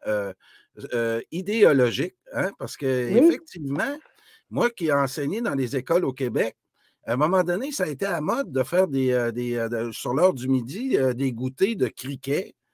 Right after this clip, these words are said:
Speaker 1: Euh, j'avais des profs de sciences qui, euh, qui organisaient ça. Puis, euh, à l'époque, on faisait ça complètement, euh, euh, dans l'ignorance, là. On, on comprenait pas trop, euh,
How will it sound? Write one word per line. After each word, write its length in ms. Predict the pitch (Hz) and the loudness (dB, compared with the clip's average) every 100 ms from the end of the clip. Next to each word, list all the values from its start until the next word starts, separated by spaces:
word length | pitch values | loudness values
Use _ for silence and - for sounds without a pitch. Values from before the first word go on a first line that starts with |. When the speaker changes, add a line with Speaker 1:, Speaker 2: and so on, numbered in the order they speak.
| _ _ _ | _ _ _
Speaker 1:
Euh, 240 | 107 117 117 | -2 0 0
j'avais 260 | 120 135 | 0 0
des 200 | 190 170 | 2 2
profs 360 | 135 - 196 190 | 0 -2 -2 -2
de 140 | 135 | -2
sciences 560 | 120 - 147 220 208 - | -2 -2 -2 -2 -6 -10
qui, 280 | - 131 127 | -6 -2 0
euh, 160 | 120 | 0
qui 200 | 117 131 | -4 -4
organisaient 560 | 127 110 147 147 127 135 | -6 -4 -4 -2 -2 -2
ça. 240 | - 127 175 _ _ _ _ _ - | -2 -6 -6 _ _ _ _ _ -4
Puis, 180 | 131 | 0
euh, 300 | 151 147 143 143 | 4 6 4 2
à 80 | 156 | 0
l'époque, 360 | 220 - 302 - | 0 2 0 0
on 100 | 170 | -2
faisait 320 | - 175 170 | 0 0 0
ça 160 | 147 - | -4 -4
complètement, 560 | - 277 208 185 180 | 0 0 2 -2 -2
euh, 420 | 220 254 175 127 104 - _ _ | -2 0 -2 -4 -6 -12 _ _
euh, 680 | - 117 113 107 101 98 92 | -4 -2 0 0 -2 -2 -4
dans 180 | 104 135 | 0 0
l'ignorance, 680 | 151 180 160 135 214 247 - | 2 0 2 0 0 -4 -2
là. 120 | 151 | 0
On, 280 | 160 139 135 | 2 2 2
on 100 | 131 | 0
comprenait 400 | 127 160 - 175 | -2 -4 -4 -4
pas 160 | 202 254 | -2 -4
trop, 460 | - 214 277 269 139 | -6 -6 -2 0 2
euh, 260 | 123 110 | 2 0